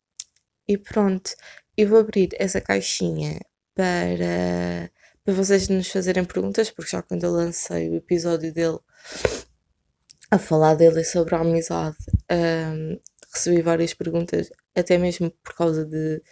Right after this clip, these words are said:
falar sobre uma amizade entre um homem e uma mulher, ou um rapaz e uma rapariga, ou whatever,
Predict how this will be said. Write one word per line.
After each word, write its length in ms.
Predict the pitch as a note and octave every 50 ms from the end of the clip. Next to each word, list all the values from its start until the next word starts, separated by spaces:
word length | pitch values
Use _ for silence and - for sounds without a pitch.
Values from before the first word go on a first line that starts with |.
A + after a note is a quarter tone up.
| _ _ _ _ _ _ _ _
falar 640 | _ - - - F#3+ F3+ F3 E3+ E3+ D#3+ D#3+ D#3
sobre 720 | D#3 - - E3 D#3+ D#3 D#3+ D#3 D#3 - D#3+ D#3+ D#3 D#3 -
uma 260 | - - E3+ E3 E3+
amizade 500 | E3+ F3 F3+ F3 E3+ E3+ E3+ E3 E3 D#3+
entre 240 | D#3+ D#3+ D#3 - -
um 60 | D#3+
homem 320 | D#3+ D#3 D#3 D#3 D#3 D#3 D#3
e 20 | D#3
uma 120 | E3 E3
mulher, 380 | D#3+ E3 E3 E3 E3 E3+ - - _ _ _ _ _ _ _ _ _ _
ou 100 | - C#3+ D#3
um 20 |
rapaz 560 | D3+ E3 D#3+ D#3+ - D3 C#3 C#3+ D3+ D3+ D3
e 40 | C#3+ C#3+
uma 140 | D3 C#3+
rapariga, 480 | C#3 C#3 _ _ - D3+ D3 D3 C#3 C#3+
ou 100 | C#3+ C#3
whatever, 540 | C#3+ D3 C#3+ C#3 C#3+ C#3+ C#3+ D3+ D#3 D#3